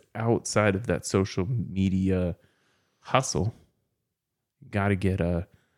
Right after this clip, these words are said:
a, a Saab or an Explorer or w-, whatever, whatever the baby is, simply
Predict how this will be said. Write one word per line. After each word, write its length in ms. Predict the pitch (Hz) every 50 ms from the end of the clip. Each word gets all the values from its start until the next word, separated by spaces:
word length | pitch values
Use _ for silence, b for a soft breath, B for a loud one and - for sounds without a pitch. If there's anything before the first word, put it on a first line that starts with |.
| _ _ _ _ _ _ -
a, 120 | 101 92 90 - -
a 60 | 98
Saab 500 | 98 - - 98 90 87 85 85 82 82
or 200 | 85 80 82 85
an 100 | 85 -
Explorer 840 | - - - - - - - 92 87 85 82 80 78 78 71 - _ -
or 460 | 101 85 85 85 82 80 73 - - - _ _ _ _ _ _ _ -
w-, 160 | - 110 - -
whatever, 680 | 113 107 117 135 139 113 85 85 82 82 87 110 - - - - _ _ _ _
whatever 300 | - 113 117 127 113 113
the 120 | 110 92 90
baby 440 | 82 92 87 87 82 82 76 76 82
is, 300 | 87 92 101 - - _ _ _ _ _ _ _ _ _ _ _ _ _ _ _ _ _ _ _ _ _ _ _ _ _ _ _
simply 1200 | - - - - - - - - - - 190 190 202 196 - 175 170 156 143 135 143 151 147 139